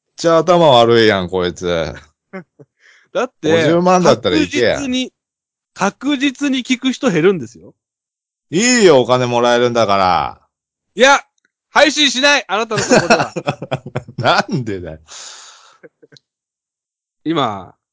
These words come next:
Speaker 2: ポッドキャスターどれぐらいいるか知りませんけど、これ初の試みだと思いますよ。
Speaker 1: はい。
Speaker 2: いいですか？すごいこと言いますよ。引き金黒猫。あなたの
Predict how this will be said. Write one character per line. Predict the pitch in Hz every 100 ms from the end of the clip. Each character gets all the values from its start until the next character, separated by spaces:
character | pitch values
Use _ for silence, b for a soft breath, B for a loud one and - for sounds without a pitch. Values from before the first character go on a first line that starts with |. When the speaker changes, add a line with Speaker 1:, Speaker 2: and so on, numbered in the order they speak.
| _ _ _ _
Speaker 2:
ポ | -
ッ | 127
ド | -
キ | 127 135
ャ |
ス | -
タ | 113
ー |
ど | 104 110
れ | 110
ぐ | 117
ら |
い | 113
い |
る | 117
か | 110
知 | 101
り | 98
ま |
せ | 98 104
ん |
け | 87
ど、 | 87 87 87 - _ _ _ _ _ _ _ _
こ | 120
れ |
初 | 117 135 202
の | 143
試 | 123 113 110
み | 113
だ | 110
と | 95
思 | 90
い |
ま | 90
す | -
よ。 | - _ _ _ _ _ _ _ _ _ _ _ _ _ _ -
Speaker 1:
は | 80 76 73 - _ _ _ _ _ _
い。 | 127
Speaker 2:
い |
い |
で | 117
す | -
か？ | - _ _ _ _ _
す | -
ご | 127
い | 120
こ | 95
と | -
言 |
い | 85
ま |
す | -
よ。 | - _ _ _ _ _ _ _ _ _ _ _ _ _ _ _ _ _
引 | - 147
き |
金 | 139 135 131
黒 | 131 131
猫。 | 131 117 120 117 110 _ _ _ _ _ _ _ _ _ _ _ _
あ | - 135
な | 175 190
た | 170
の | 160 196 180